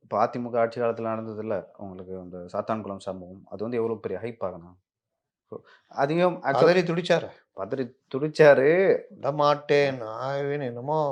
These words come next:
Speaker 2: அவங்க சொந்தக்காரங்கள ஒருத்தங்க நடந்த மாதிரி
Speaker 1: இல்ல,
Speaker 2: துடிச்சாரு.
Speaker 1: ஒரு ரெண்டு மூ-, ஒரு வாரமா வந்து அதை பத்தி தான் தமிழ்நாடு முழுக்க பேசுனாங்க. ஓகேவா? அந்த அளவுக்கு வந்து ரொம்ப ஹா-,
Speaker 2: ஊடகங்களும்.
Speaker 1: ஊடகங்கள். இப்ப ஊடகங்கள் அமைதியா இருக்கிறாங்க. இதை பத்தி பேசல. So, திமுக ஆட்சியில இந்த தொடர்
Speaker 2: இன்னைக்கு நான் சொல்றேன், இந்த
Speaker 1: ம்.
Speaker 2: விவகாரம்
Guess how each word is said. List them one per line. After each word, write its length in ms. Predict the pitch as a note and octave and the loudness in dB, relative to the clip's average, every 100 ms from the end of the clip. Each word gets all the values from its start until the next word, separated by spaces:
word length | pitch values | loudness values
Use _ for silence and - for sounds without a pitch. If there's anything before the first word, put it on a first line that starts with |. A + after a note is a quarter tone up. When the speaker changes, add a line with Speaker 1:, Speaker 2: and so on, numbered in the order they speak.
| A#2+ G#2 _ _ _ _ _ _ | -4 -10 _ _ _ _ _ _
Speaker 2:
அவங்க 220 | - A2+ A2+ | -10 -8 -6
சொந்தக்காரங்கள 540 | B2 D3+ D#3 D#3 D3+ | 2 6 8 8 6
ஒருத்தங்க 200 | C#3 C#3 | 4 2
நடந்த 240 | C3 C3 C3 | -2 -2 0
மாதிரி 320 | C3+ E3+ E3 | 2 2 2
Speaker 1:
இல்ல, 120 | C#3 | 0
Speaker 2:
துடிச்சாரு. 440 | B2+ B2 - G#3 F#3 | -4 -8 4 10 12
Speaker 1:
ஒரு 100 | F3+ | 10
ரெண்டு 220 | F#3+ G3+ | 6 2
மூ-, 260 | G3 F3+ | 0 -2
ஒரு 180 | D#3 F3+ | 2 6
வாரமா 320 | F#3+ F#3+ G3 | 8 6 6
வந்து 200 | G3 F3+ | 2 4
அதை 120 | F3 D#3+ | 2 2
பத்தி 180 | D#3 | 0
தான் 100 | E3 | 0
தமிழ்நாடு 300 | D#3 D3 D3+ | 0 0 0
முழுக்க 260 | C#3 C3 C3 | 0 0 0
பேசுனாங்க. 520 | A#2+ A#2 G#2 E2+ D#2+ _ - | 0 -2 -6 -10 -14 _ -18
ஓகேவா? 260 | G#2+ G#2+ | -10 -6
அந்த 280 | G#2+ G#2 A#2+ | -4 -2 0
அளவுக்கு 140 | C3+ C#3+ | 0 0
வந்து 180 | C3+ | -2
ரொம்ப 200 | A#2+ B2 | -4 -2
ஹா-, 40 | A#2 | 2
Speaker 2:
ஊடகங்களும். 580 | E3 F#3 F3 D#3 C#3 B2 _ | 8 10 8 4 -2 -6 _
Speaker 1:
ஊடகங்கள். 600 | A#2+ C#3 C3 A2 F2+ - | -6 -2 0 -2 -8 -16
இப்ப 200 | _ D3 | _ -4
ஊடகங்கள் 440 | D3 D3+ D3 C#3 C3 | 0 4 4 4 2
அமைதியா 340 | A#2 A#2+ A#2 | 2 2 4
இருக்கிறாங்க. 560 | G#2 F#2+ F#2 F#2 G#2 - | 2 0 -6 -8 -12 -14
இதை 160 | - A2 | -8 -4
பத்தி 240 | A2 A2+ | -4 -2
பேசல. 580 | A#2 A#2 A#2 G2 F2+ G2+ _ _ _ _ _ _ | 0 0 0 -4 -6 -8 _ _ _ _ _ _
So, 220 | D#3+ D#3+ E3 | 6 6 6
திமுக 380 | G#3+ G3 F3 E3 | 4 4 6 10
ஆட்சியில 280 | D3 C#3+ D#3 | 10 10 4
இந்த 160 | E3+ | 2
தொடர் 180 | C#3 C#3 | 6 6
Speaker 2:
இன்னைக்கு 320 | E3+ F3+ E3+ | 6 4 4
நான் 140 | D#3+ D#3 | 4 2
சொல்றேன், 540 | D#3 D#3+ E3 B2 A#2+ | 4 4 4 0 -4
இந்த 280 | B2+ C#3+ C3+ | -6 2 4
Speaker 1:
ம். 20 | |
Speaker 2:
விவகாரம் 600 | B2+ C#3 C#3+ C3 C3+ D3 | 6 6 6 4 0 -8